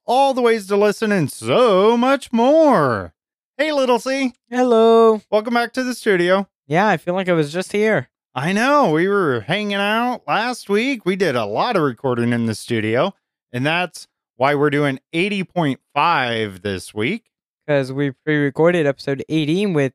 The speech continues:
Speaker 2: Doctor Dead.
Speaker 1: Yes, that was a lot of fun. Had special guest on, Doctor Dead from Heatwave Music Group. That was a fun interview, and, and it was great to have her on. She's actually a big part of Jericho S M P.
Speaker 2: Yeah.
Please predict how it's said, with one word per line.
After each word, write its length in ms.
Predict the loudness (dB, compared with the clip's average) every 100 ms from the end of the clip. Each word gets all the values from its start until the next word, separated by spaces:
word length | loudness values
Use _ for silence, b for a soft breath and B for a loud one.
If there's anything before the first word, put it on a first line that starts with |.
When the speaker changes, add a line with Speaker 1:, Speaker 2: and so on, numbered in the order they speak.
| -4
Speaker 2:
Doctor 340 | -4 -4 -6
Dead. 340 | -2 -2 -4 -10 _ _ _
Speaker 1:
Yes, 340 | -4 -2 -2 -4
that 160 | -4 -2
was 200 | -2 -4
a 60 |
lot 320 | -2 0 0
of 80 | -2
fun. 340 | -4 -4 -4 -6
Had 300 | -6 -8 -10 -20
special 380 | -6 -6 -6
guest 340 | -6 -4 -4 -4
on, 220 | -2 -2
Doctor 420 | -2 -4 -6 -10
Dead 460 | -4 -2 0 -2 -6 _
from 400 | -8 -6 -6 -10 _
Heatwave 760 | -8 -8 -2 0 0 -2 -8 -6
Music 480 | -2 0 0 -4 -6
Group. 440 | -8 -4 -4 -6 _ _ _ _
That 120 | -4 -2
was 160 | -2
a 80 | -4
fun 340 | -2 -2 -4 -8 _
interview, 520 | -6 -4 -2 -2 0
and, 360 | 0 -2 -4 -6 -6
and 220 | -4 -2
it 80 | -2
was 180 | -2
great 300 | -2 -4 -2
to 80 | -4 -4
have 220 | -4 -2
her 220 | 0 2
on. 260 | 0 -2 -4
She's 240 | -8 -2
actually 380 | -4 -2 0 0
a 80 | 0
big 240 | -4 -4
part 220 | -6 -6 -4
of 240 | -6 -4
Jericho 440 | -4 -2 -2 0
S 180 | 0 -2
M 100 | -6
P. 320 | -6 -6 -8 -14 _
Speaker 2:
Yeah. 380 | -4 -4 -4